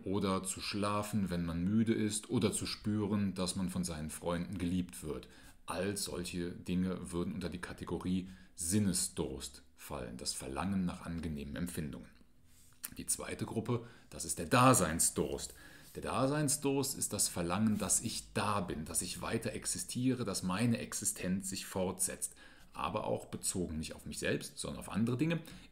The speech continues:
ist es der Wunsch, dass alles, was mir gefällt, was mir angenehm ist, weiter existieren soll.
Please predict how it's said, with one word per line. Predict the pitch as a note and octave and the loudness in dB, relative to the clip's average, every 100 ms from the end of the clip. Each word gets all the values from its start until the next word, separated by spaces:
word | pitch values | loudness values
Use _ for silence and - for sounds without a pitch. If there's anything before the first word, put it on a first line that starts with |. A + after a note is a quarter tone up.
| - | 4
ist | C3+ | 4
es | C3 - | 6 2
der | F#2 E2+ | 2 2
Wunsch, | G2+ C3 D3+ - | 6 6 4 0
dass | F2 - - | 0 0 0
alles, | - C#3 D#3+ - | 2 4 4 2
was | G#2+ - | 2 2
mir | A#2 - | 2 0
gefällt, | A2+ - D3+ - - - | -4 -2 0 0 -2 -2
was | - | 2
mir | C3 | 4
angenehm | - F#3 F3+ F#2+ F2 E2+ | 8 8 10 8 6 2
ist, | - F2+ | 0 0
weiter | E2+ B2+ B2 | 0 2 2
existieren | G2+ - - - - E2 D#2 | -2 -2 -2 -2 -6 -8 -6
soll. | - | -8